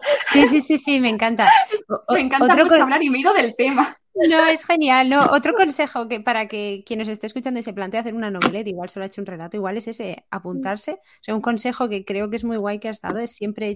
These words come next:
Speaker 1: tener, pues ya sea una libreta o si en digital, de como sea, pero ir apuntando estas cosas, porque igual con un relato, que es cortito, lo puedes llevar todo en la cabeza, pero una vez ya te pasas a la novelette necesitas apuntarte cosas.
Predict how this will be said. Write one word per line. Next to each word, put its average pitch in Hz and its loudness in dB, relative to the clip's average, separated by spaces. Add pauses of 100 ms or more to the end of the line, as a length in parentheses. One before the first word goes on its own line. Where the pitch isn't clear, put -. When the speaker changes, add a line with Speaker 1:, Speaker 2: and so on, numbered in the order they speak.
Speaker 1:
tener, 202 -8 (320)
pues 214 -6
ya 214 0
sea 247 -2
una 247 2
libreta 208 0
o 190 -2
si 175 -8
en 170 -8
digital, 175 -8
de 160 -10
como 170 -10
sea, 185 -8
pero 196 -2 (300)
ir 226 0
apuntando 240 0
estas 247 -6
cosas, 247 -4
porque 202 -8
igual 190 -4
con 226 -6
un 226 -4
relato, 220 -6 (140)
que 196 -10
es - -12
cortito, 196 -8
lo 175 -6
puedes 185 -6
llevar 190 -4
todo 196 -6
en 196 -4
la 190 -4
cabeza, 196 -8
pero 208 -6
una 170 -8
vez 185 -10
ya 185 -4
te 190 -10
pasas 196 -10
a 196 -8
la 190 -4
novelette 190 -4
necesitas 180 -8
apuntarte 175 -12
cosas. - -16